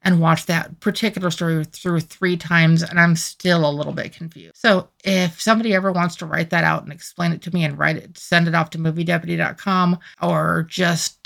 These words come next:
to moviedeputy at gmail dot com, I would be more than happy to update this review if somebody could help explain that to me a little bit more, 'cause I'm just, it's like, okay, I understand there's a hacker looking for her. They find her, then just things kinda go weird. So that one was just a little bit hard to follow.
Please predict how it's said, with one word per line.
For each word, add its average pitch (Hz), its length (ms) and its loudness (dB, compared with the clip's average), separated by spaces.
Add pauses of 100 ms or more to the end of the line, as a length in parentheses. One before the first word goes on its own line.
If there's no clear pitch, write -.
to 165 220 2
moviedeputy 165 600 0
at 156 80 -14
gmail 262 420 0
dot 254 220 0
com, 247 400 -2 (120)
I 180 180 2
would 185 180 -2
be 175 120 0
more 196 220 4
than 175 140 0
happy 180 340 -2
to - 80 -2
update 170 320 -8
this 170 220 -10
review 175 340 -4
if 165 180 -6
somebody 170 300 -4
could 160 140 -10
help 160 160 -4
explain - 440 -6
that 175 120 -8
to - 100 -6
me 220 100 2
a 220 60 2
little 226 200 -4
bit 226 120 -4
more, 254 340 -8 (120)
'cause 180 200 2
I'm 190 240 2
just, 175 220 -2
it's 165 160 -14
like, 135 240 -8
okay, 349 220 -2 (140)
I - 120 0
understand 185 320 2
there's 156 120 -2
a - 20 -10
hacker 190 340 -2
looking 208 280 -4
for 208 260 -2
her. 214 80 0
They 156 180 -2
find 208 420 0
her, 202 320 2
then 165 800 -2
just - 340 -10 (200)
things 175 260 -2
kinda 160 200 -2
go 147 160 -4
weird. 85 560 -14
So 170 160 -2
that 170 180 -2
one 202 120 4
was 170 160 2
just 165 180 -4
a 170 40 -2
little 220 440 0
bit 165 160 0
hard 160 280 0
to 160 40 -2
follow. - 540 -8